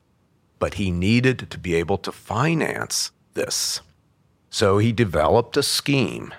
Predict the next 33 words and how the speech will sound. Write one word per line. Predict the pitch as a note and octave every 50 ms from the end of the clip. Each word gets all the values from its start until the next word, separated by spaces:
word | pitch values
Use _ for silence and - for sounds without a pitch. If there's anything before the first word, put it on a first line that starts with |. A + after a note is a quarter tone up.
| - _ _ -
in | A2 F#2+ D#2 D2+ - E2+
which | G2 F2 D#2+ - - -
he | A2+ G#2+ G#2 G#2 G2+
knew | F2+ E2+ F2 F2+ F#2 G2+ A2 B2 C3 C#3 C#3+ D3 C3+ A#2 - _ _ _ _ _ _ _ _ _
his | - - G#2 G2 G2 F#2 -
clients, | - - - B2 C3 D3+ D#3 A#2+ - - - - - -
the | -
Steinmans, | - - - A2 A2+ C3+ D#3+ F#3+ D3+ F#2+ - - C2 E2 G2+ - - - - _ _ _ _
he | _ - D#2+
had | - D#2+ E2 F#2 F2+
their | B2+ B2+ B2+
bank | A#2 - A#2+ A#2 G#2+ -
account | F#2+ D#2+ - E2+ D2 C#2 C#2+ -
information. | C#2+ - - E2 C2+ C2+ B1+ B1 B1+ - - E2 G#2 G2+ - _ - - - - _ _
He | - E2+ E2
knew | D#2 D#2+ G2 A#2 A#2 G#2+
exactly | F2+ D2 - - F#2 G#2+ B2 C3+ - F#2 -
how | - - D#2+ G#2+ B2
much | C3 B2+ B2+ A#2+ - -
money | G#2+ G#2+ A2+ A#2+ B2+ B2+
they | A#2+ B2+ B2+ -
had. | A#2 C3 C#3 D#3+ D#3 A2 - - - - - _ _ _ - - - - - - _ _ -
And | - D#2 D#2 D#2+
he | F2
thought | - - F2 F2+ F2+ -
that | - - - -
that | E2+ E2+ F2 F2 -
would | A#2+ G2+ E2+ -
be | G2 G2 F2+
a | E2+ F2
way | D#2+ D#2+ D#2 D#2 E2
to | D#2+ G2
start | - - - - - - D2+ C#2+ C#2+ C#2+ - - -